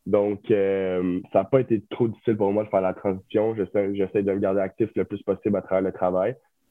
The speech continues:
Puis, euh, souvent, la vie sociale me mène à être actif en même temps. Donc, euh, oui, l'entraînement, c'est important.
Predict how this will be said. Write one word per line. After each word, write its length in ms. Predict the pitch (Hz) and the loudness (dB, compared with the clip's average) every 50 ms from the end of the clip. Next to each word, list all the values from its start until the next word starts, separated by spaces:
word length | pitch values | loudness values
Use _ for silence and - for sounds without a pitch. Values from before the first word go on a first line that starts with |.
| _ _ | _ _
Puis, 380 | - - 98 92 92 87 87 87 | -10 -4 -2 0 0 0 0 0
euh, 560 | 85 82 80 80 80 78 78 78 82 80 82 - _ _ _ - - - _ - - - - - | -2 -2 -2 -2 -2 -2 -4 -6 -8 -10 -12 -14 _ _ _ -20 -20 -20 _ -20 -20 -18 -8 -6
souvent, 220 | 113 104 107 104 | 0 0 2 2
la 120 | 104 98 | 2 0
vie 140 | 98 104 101 - | -2 -6 -2 -2
sociale 320 | 107 98 - - 101 101 | -2 0 2 0 2 2
me 140 | 101 95 92 | 0 0 0
mène 200 | 92 95 95 95 | 0 0 0 0
à 80 | 87 | -2
être 140 | 82 82 - | -2 -2 -4
actif 360 | 85 87 - _ - 98 - | -6 -8 -6 _ -4 -2 -2
en 100 | 90 87 | -2 -2
même 160 | 87 82 85 92 | -2 -4 -4 -4
temps. 200 | - 92 90 87 | -2 -2 0 0
Donc, 240 | 87 85 85 85 - | 0 -2 -4 -2 -2
euh, 100 | 90 90 | -2 0
oui, 180 | 90 101 113 | 0 0 0
l'entraînement, 560 | 113 107 92 87 85 - - 98 98 101 107 104 | 0 0 -2 -4 -6 -4 -2 -2 0 0 -2 0
c'est 80 | - 107 | 0 -2
important. 460 | 98 - 98 - - - 101 110 135 | 0 0 -4 -4 0 0 0 0 -2